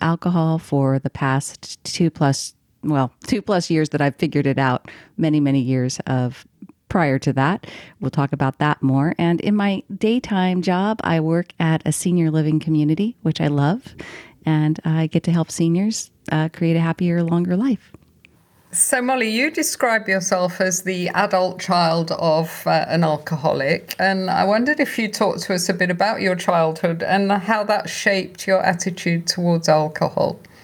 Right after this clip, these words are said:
Speaker 1: Yeah, I have a pretty long story with alcohol in my family. And it, I was thirteen when my mother first admitted to me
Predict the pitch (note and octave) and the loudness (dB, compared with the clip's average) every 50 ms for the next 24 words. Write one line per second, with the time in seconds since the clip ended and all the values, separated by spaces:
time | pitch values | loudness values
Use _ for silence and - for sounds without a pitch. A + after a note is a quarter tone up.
0 | - - - - - _ _ _ _ _ - _ E3+ E3+ D#3+ D3+ C#3+ C3+ C3+ - | -20 -20 -20 -20 -20 _ _ _ _ _ -6 _ 0 2 2 2 2 0 -2 -2
1 | - F3+ G3 G#3 A3+ A#3+ B3+ C4+ C#4 - D4+ D4 - C4+ B3+ A#3+ A#3+ A3 G3 F#3+ | -2 0 0 2 2 2 0 0 0 -2 -4 -2 0 0 0 2 0 0 0 0
2 | F#3 F#3 F#3 F#3+ G3 - - - - F#3 F#3 F3+ E3+ D#3 D3 C#3 D3 D3 - - | 0 0 0 0 0 -2 -2 0 0 0 2 2 2 2 2 2 0 -2 -2 -2
3 | D3+ D3+ D3+ - - D#3+ D3+ D#3 D3+ D3 C#3+ C#3+ C#3 - _ _ - - E3 D#3+ | -2 -2 -2 -2 -2 -4 -2 0 0 0 -2 -2 -4 -8 _ _ -4 -2 0 2
4 | D#3+ D#3 D3+ D3 C#3+ D3 - - - D3 C#3+ C#3+ C#3+ C#3 C#3+ D3 D#3 E3+ F3+ F#3 | 2 2 2 2 0 0 -2 -2 0 0 2 2 2 2 2 0 0 0 0 -2
5 | - - - D#3 D#3 D3+ D3+ D3+ D3 D3 D3 D3 - - E3+ - - _ _ _ | -4 -4 -2 -2 0 2 2 2 2 2 0 0 -2 -2 -4 -4 -6 _ _ _
6 | _ - D3+ D#3 D3 D#3 - - - F#3+ F#3+ - - - - F#3 D#3+ C3+ C3 C#3 | _ -2 -2 0 0 -2 -4 -2 -2 -2 -4 -4 -6 -4 -2 0 0 2 2 0
7 | E3+ G3 - _ _ _ D3 D3 D3 D3 C#3+ C#3+ D3 C#3+ - _ - D3 D3 D3 | -2 -2 -6 _ _ _ -2 0 0 2 2 0 0 -2 -4 _ -2 0 2 2
8 | D3 C#3+ D3 D3 C#3+ C#3+ D3+ D3 C#3+ D3 D3 - - D#3+ D3+ C#3+ - - C#3 - | 2 2 2 2 2 2 0 2 0 0 -2 -2 -2 -2 -2 -2 -2 -4 -4 -2
9 | D3 D#3 D#3 D3+ D#3 - - - D3 C#3 C#3 C3+ C#3 C#3+ D#3+ - | 0 0 0 0 0 -2 -4 -2 0 0 2 2 2 0 -2 -4